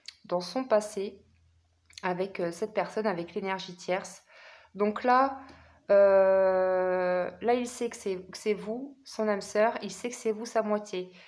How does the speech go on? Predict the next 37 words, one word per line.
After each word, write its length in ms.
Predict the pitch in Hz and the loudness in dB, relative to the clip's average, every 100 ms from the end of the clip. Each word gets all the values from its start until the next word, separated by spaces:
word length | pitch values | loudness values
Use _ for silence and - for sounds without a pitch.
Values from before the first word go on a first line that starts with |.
| - _ | -20 _
Cette 200 | - 208 | -14 -4
personne 280 | - 214 247 | 0 0 2
a 60 | 220 | 0
vraiment 280 | 202 214 226 | 2 0 0
un 60 | |
véritable 580 | 180 220 240 240 226 208 | 0 -2 -2 -2 -2 -4
coup 160 | - 254 | -8 -14
de 80 | |
foudre 340 | - - 233 214 | -12 -8 -4 -4
pour 300 | 214 202 185 | -4 -8 -8
vous. 420 | 180 185 247 285 - _ _ _ _ _ _ _ _ - - _ | -8 -8 -8 -8 -14 _ _ _ _ _ _ _ _ -20 -20 _
Et, 280 | 202 226 226 | -4 -2 -2
euh, 720 | 185 175 175 170 170 165 165 - | 0 0 0 0 -2 -2 -4 -6
il 100 | 175 | -4
ressent 300 | 180 180 185 | -4 -4 -4
vraiment 260 | 190 208 | -2 -2
beaucoup 300 | 226 208 - | -2 -4 -8
d'amour, 340 | 220 214 220 180 | -2 -2 0 -4
hein. 140 | 165 170 | -8 -10
C'est 120 | - | -10
vraiment, 280 | 165 180 202 | -6 -6 -4
on 120 | 196 | -6
parle 180 | 180 196 | -2 -2
d'un 120 | 180 | 0
amour 260 | 180 196 190 | -2 -4 -2
passionnel 520 | 214 214 - 214 220 | -2 -2 -6 -4 -4
et 140 | 202 180 | -4 -4
envoûtant, 460 | 175 180 208 190 | -4 -6 -10 -10
quoi. 260 | 180 160 165 _ _ - - - - _ | -8 -12 -12 _ _ -20 -20 -20 -20 _
Donc, 360 | 175 185 196 - | -6 -6 -6 -2
euh, 560 | 185 180 180 180 180 180 | 2 2 2 0 -4 -4
attendez-vous 560 | 190 - 233 254 254 277 | -4 0 -2 -2 -2 2
à 60 | |
avoir 180 | 220 220 | 2 2
des, 180 | 214 196 | -2 -4
des 160 | 190 | -4
nouvelles 480 | 208 233 190 220 220 | -4 -4 -2 -2 -2